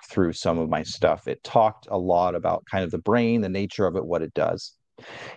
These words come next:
Um, they also talk about things like the prediction engine. They also talked about this idea of projection. I think, I think most people know what projection is,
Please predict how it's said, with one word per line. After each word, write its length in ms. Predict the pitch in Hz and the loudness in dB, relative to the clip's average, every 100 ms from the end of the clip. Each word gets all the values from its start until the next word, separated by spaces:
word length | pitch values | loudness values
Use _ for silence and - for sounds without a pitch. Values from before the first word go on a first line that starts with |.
| - | -2
Um, 720 | 113 90 87 87 85 82 82 | 2 2 0 -2 -4 -8 -6
they 160 | 98 95 | -2 0
also 240 | 95 - | 0 -2
talk 300 | 92 90 90 | -8 -6 -4
about 200 | 78 87 | -2 -2
things 260 | - 85 80 | -2 -6 -4
like 180 | 80 - | -4 -4
the 100 | - | -4
prediction 460 | - 92 147 - 90 | -2 0 0 -2 -4
engine. 340 | 98 95 - - - - | -4 -8 -10 -12 -20 0
They 80 | - | 6
also 300 | 113 165 - | 6 6 0
talked 360 | - 147 139 - | 0 2 2 2
about 240 | 123 117 - | 4 4 2
this 120 | 110 | 2
idea 420 | 107 104 113 104 | 2 2 2 2
of 180 | 90 92 _ | 2 -2 _
projection. 840 | - 95 85 92 - - - 127 - _ _ _ | 0 0 2 -2 -2 -12 -12 -12 -16 _ _ _
I 40 | 101 | 2
think, 140 | 135 | 4
I 180 | 139 131 | 4 2
think 120 | 143 | 2
most 260 | 117 123 - | 4 2 0
people 220 | 120 107 | -4 0
know 240 | 98 95 90 | 0 2 2
what 260 | 82 80 | 0 -2
projection 560 | - 87 92 80 - 90 | -2 -2 0 -2 -2 0
is, 280 | 104 92 | 2 0